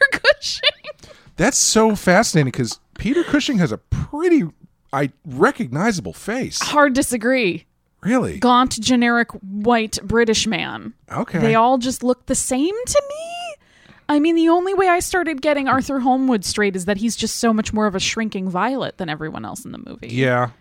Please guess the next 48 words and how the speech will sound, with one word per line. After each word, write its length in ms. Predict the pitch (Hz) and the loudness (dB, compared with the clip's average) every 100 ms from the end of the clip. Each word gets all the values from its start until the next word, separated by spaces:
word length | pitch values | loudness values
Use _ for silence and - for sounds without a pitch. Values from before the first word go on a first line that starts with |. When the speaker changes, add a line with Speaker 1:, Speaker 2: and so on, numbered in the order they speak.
| - | -4
Speaker 1:
He's 240 | 262 262 | -2 2
like, 180 | - 233 | 0 2
"You 100 | 247 | 2
were 100 | 254 | 2
very 240 | 262 269 311 | 2 0 0
mean, 200 | 277 208 | -2 0
and 100 | 214 | -2
I 60 | |
think 220 | 208 226 233 | -4 -6 -8
you 60 | |
should 200 | - 247 | -10 -8
go." 320 | 247 208 170 175 _ _ | -6 -6 -6 -10 _ _
Speaker 2:
Yeah, 300 | 107 110 110 | -8 -4 -2
Speaker 1:
Like, 120 | 220 | -2
Speaker 2:
that's 180 | 226 220 | 0 0
Speaker 1:
that's 80 | - | 0
his 120 | 240 | -6
Speaker 2:
fair. 80 | 170 | -2
Speaker 1:
whole 380 | 214 202 190 180 - - | 0 2 0 -2 -8 -12
character. 160 | - 214 240 | -2 2 4
Speaker 2:
I 20 | |
would 160 | 349 | 2
say 220 | - 254 202 - | 0 0 0 2
Arthur 480 | 131 151 - 170 | 4 4 2 0
and 140 | 131 113 | 0 -4
Harker 640 | - 123 131 151 151 175 _ | -2 0 0 -2 -4 -6 _
kind 300 | - 151 147 | -2 0 0
of 120 | 143 | 0
are 160 | 139 139 | 2 2
on 140 | 139 | 2
the 60 | 135 | -2
same, 480 | - 135 131 135 - - | -4 -2 -4 -6 -10 -2
but, 180 | 131 | 0
Speaker 1:
Yes. 320 | 220 - - - | 4 4 2 0
Speaker 2:
like, 80 | 160 | 0
I 40 | |
think 260 | 196 277 214 _ - | 0 -4 -8 _ -12
Peter 220 | - 156 113 | -6 -4 -2
Cushing 360 | 131 117 104 | -2 -4 -6
is, 260 | 90 82 - _ _ _ _ | -8 -10 -16 _ _ _ _
has 180 | 143 120 | -6 -4
a 60 | 107 | -4
pretty 400 | - 165 143 107 | -4 -2 -2 -4
stark 640 | - - 127 120 104 - - _ _ _ _ _ _ _ - | -6 -4 0 0 0 -6 -20 _ _ _ _ _ _ _ -10
look 380 | 110 107 - - | -2 -2 -4 -8
to 120 | 90 | -10
him. 160 | 73 | -8
Speaker 1:
Look, 320 | 202 180 - | -8 -8 -10